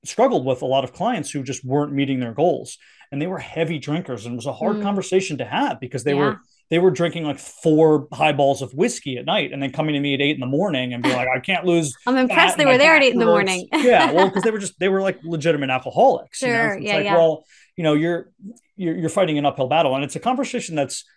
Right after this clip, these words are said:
Speaker 1: above my pay grade to talk about, like, the psychology behind why they might need help. But what I
Speaker 2: Mm.
Speaker 1: can explain f-, from our perspective and from what you just explained is,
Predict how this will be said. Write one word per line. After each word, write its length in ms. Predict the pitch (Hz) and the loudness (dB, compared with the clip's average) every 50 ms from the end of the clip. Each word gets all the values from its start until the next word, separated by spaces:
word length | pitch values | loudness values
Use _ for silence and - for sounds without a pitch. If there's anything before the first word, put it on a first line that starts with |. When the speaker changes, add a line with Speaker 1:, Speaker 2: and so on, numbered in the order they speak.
| _ _ _ _ _ _ _ _ - - - | _ _ _ _ _ _ _ _ -20 -8 -6
Speaker 1:
above 320 | - 127 117 151 147 123 | -4 0 2 2 2 2
my 160 | 135 139 131 | 2 0 0
pay 180 | 127 131 156 160 | 2 0 -2 0
grade 280 | 139 147 143 135 131 127 | 2 2 0 0 -2 -4
to 80 | 143 127 | -10 -6
talk 260 | - 147 143 135 - | 0 0 0 0 0
about, 260 | 127 135 131 131 - | -2 -4 -4 -4 -2
like, 240 | - 135 127 123 _ _ | -6 -6 -6 -6 _ _
the 140 | 143 131 123 | -8 -6 -6
psychology 800 | - - 143 127 120 - - - 139 147 147 147 143 123 127 131 | -6 -4 -4 -4 -6 -6 -8 -2 2 2 4 2 2 0 -4 -6
behind 400 | 123 135 120 123 127 127 127 127 | -6 -6 -6 -4 -4 -4 -2 -2
why 180 | 127 123 123 | 0 0 0
they 180 | 127 123 123 123 | 0 -2 -4 -6
might 240 | 123 123 117 123 131 | -6 -6 -6 -6 -6
need 160 | 123 113 101 | -6 -8 -6
help. 380 | 92 131 180 185 131 - - _ _ - - _ _ | -2 2 2 2 2 0 -4 _ _ -20 -20 _ _
But 220 | - 151 202 202 | -2 -2 0 2
what 140 | 147 160 196 | 0 2 2
I 80 | 143 135 | 2 0
Speaker 2:
Mm. 60 | 175 | 2
Speaker 1:
can 220 | 185 196 214 226 | 0 0 0 0
explain 400 | 214 - - - - 135 135 131 123 | -4 -4 -6 -8 -6 -6 -6 -6 -8
f-, 140 | - - - _ _ | -10 -12 -20 _ _
from 180 | - 151 127 127 | -4 -4 0 2
our 140 | 135 170 196 | 2 0 0
perspective 560 | - 151 - - - 120 - - 139 120 120 | -2 -8 -10 -6 -8 -8 -6 -8 -10 -10 -8
and 120 | 131 123 | -10 -10
from 140 | - 139 127 | -8 -8 -8
what 120 | 123 127 | -6 -8
you 160 | 139 151 202 220 | -6 -4 -4 -4
just 200 | 190 156 - - | -4 -4 -6 -10
explained 380 | 123 - - 131 127 127 123 | -14 -12 -10 -8 -6 -4 -4
is, 160 | 127 127 127 | -4 -4 -6